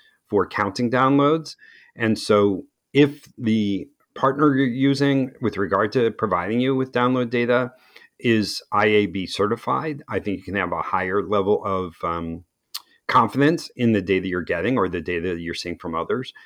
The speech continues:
as compared to people who, uh, have not gone through those steps. All that said, you know, downloads, you have to remember what downloads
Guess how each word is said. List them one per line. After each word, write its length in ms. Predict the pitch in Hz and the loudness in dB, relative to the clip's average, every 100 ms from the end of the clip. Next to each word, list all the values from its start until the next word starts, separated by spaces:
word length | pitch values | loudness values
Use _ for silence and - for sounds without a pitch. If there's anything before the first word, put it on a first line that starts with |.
| - 98 | -10 -4
as 160 | 104 | -2
compared 380 | - 98 95 90 | -2 -2 -2 -4
to 80 | - | -8
people 400 | - 87 87 90 | -12 -10 -8 -8
who, 400 | - 90 87 82 _ _ _ - | -8 -10 -8 -12 _ _ _ -8
uh, 260 | 87 80 78 | -6 -4 -6
have 180 | 98 | -6
not 240 | 85 87 - | -4 -4 -2
gone 160 | 107 | -4
through 180 | 98 107 | -4 -4
those 240 | 104 104 - | -2 -4 -6
steps. 480 | - 104 - - - _ _ - - - | -4 -4 -4 -14 -16 _ _ -20 -20 2
All 180 | 151 180 | 4 6
that 260 | 165 143 | 4 2
said, 500 | - 120 95 92 107 - _ _ _ _ _ _ _ | 0 0 2 0 -4 -14 _ _ _ _ _ _ _
you 140 | 123 | 0
know, 180 | 110 95 - - | 2 0 -6 -8
downloads, 800 | 110 127 165 160 139 131 117 - | 0 2 4 6 8 6 2 -6
you 160 | 127 123 | 0 2
have 160 | 160 - | 2 0
to 80 | |
remember 540 | 151 147 131 123 139 143 | 2 6 8 10 8 8
what 300 | 117 113 - | 6 4 4
downloads 480 | 110 110 104 95 | 2 4 2 0